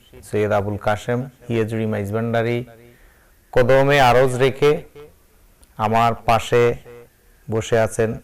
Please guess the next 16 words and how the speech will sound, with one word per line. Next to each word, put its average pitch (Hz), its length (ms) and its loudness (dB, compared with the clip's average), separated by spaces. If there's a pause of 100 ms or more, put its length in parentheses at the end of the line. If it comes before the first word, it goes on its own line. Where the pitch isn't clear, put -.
(160)
কাজী 110 260 -2
ইঞ্জিনিয়ার 107 600 -2
ফেরদাউস 107 500 -4
সাহেব 120 260 -2 (800)
এবং 120 420 0 (380)
বাম 113 280 0
পাশে 117 280 -2
আছেন 113 420 -4 (1900)
অত্যন্ত 131 440 0
মানবিক 139 600 2 (340)
এবং 117 360 0
কি 113 300 -2 (200)
অনেক 123 300 -2
গুণীজন 120 500 0 (220)
শ্রদ্ধেভাজন 107 760 -2
জনাব 101 320 -4